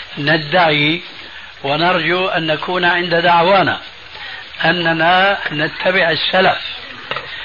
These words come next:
ذلك لأن أهل العلم يقولون: "وكل خير في اتباع من سلف، وكل شر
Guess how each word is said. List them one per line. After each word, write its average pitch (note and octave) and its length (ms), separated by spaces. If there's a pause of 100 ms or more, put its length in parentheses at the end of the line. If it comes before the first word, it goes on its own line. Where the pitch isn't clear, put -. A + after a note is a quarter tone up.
(300)
ذلك F3+ 440
لأن E3 540
أهل D#3+ 480
العلم F3+ 520 (300)
يقولون: E3+ 880 (640)
"وكل F3 600
خير D#3 680 (200)
في E3 60
اتباع E3 600
من D#3 340
سلف، F3+ 420 (840)
وكل E3+ 520 (100)
شر F#3+ 280